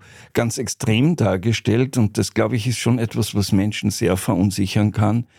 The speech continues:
und was auch im Sinne der Public Relations dazu führt, dass man da entsprechende Haltungen entwickelt und das kann schon sein. Diese sogenannten Post-Covid-Phänomene, die es immer noch gibt,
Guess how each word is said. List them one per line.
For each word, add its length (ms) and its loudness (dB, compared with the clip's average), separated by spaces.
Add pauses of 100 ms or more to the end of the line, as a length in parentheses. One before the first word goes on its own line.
(120)
und 160 2
was 180 0
auch 400 -2 (380)
im 140 2
Sinne 260 0
der 160 -2
Public 400 -4
Relations 540 2 (280)
dazu 300 -2
führt, 480 0
dass 140 -2
man 120 2
da 120 0
entsprechende 600 0
Haltungen 520 2
entwickelt 500 0
und 220 0
das 300 -4
kann 200 0
schon 300 0
sein. 420 2 (240)
Diese 220 0
sogenannten 760 0
Post-Covid-Phänomene, 1400 2 (180)
die 60 -6
es 100 -4
immer 180 4
noch 280 0
gibt, 380 -4